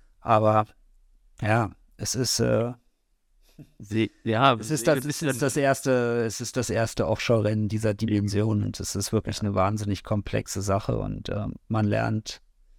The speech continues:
Speaker 1: man lernt da jeden Tag dazu, ja.
Speaker 2: Und, und Segeln ist halt, und das zeigst du ja jetzt auch einfach dann Erfahrung, ne?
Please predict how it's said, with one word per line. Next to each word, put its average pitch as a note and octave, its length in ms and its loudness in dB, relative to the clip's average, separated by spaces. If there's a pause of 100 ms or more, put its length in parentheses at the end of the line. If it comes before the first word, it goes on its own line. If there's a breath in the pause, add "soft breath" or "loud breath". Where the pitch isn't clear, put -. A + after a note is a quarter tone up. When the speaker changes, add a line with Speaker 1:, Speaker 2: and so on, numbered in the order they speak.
(220)
Speaker 1:
man A2+ 160 2
lernt A2+ 280 0
da A2+ 40 4
jeden A2+ 280 2
Tag A#2 300 -4
dazu, - 460 -6
ja. G#1 220 -8 (800)
Speaker 2:
Und, G#2+ 320 -8
und G#2+ 240 0
Segeln A2 260 4
ist A#2 140 -4
halt, A#2 160 2 (600)
und G#2 300 -2
das - 240 -4
zeigst - 340 0
du B2+ 40 4
ja G#2 80 6
jetzt F#2+ 180 0
auch F#2+ 140 -4
einfach G2+ 340 -2
dann F#2+ 160 0
Erfahrung, F#2+ 560 2
ne? A#2 240 0